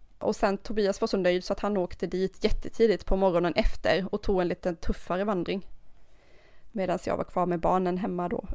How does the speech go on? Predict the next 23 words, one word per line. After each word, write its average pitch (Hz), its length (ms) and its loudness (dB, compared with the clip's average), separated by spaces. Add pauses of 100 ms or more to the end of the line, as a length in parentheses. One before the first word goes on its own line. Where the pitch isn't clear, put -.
(260)
i 240 60 -8
vårt 208 160 -4
lilla, 214 220 8
lilla 196 240 8
rum 208 300 2 (180)
på 185 380 2
landsbygden 190 640 -4
där. 185 160 -2 (960)
Men 247 180 6
det 277 200 10
är 233 280 10
en 214 180 4
grej, 190 160 4
alltså, 240 180 6
åker 311 200 4
ni 247 80 2
till - 100 -12
Kroatien, 233 640 6
då 240 160 8
måste 240 340 4
ni 208 60 2
åka 202 160 0
dit. 185 400 -6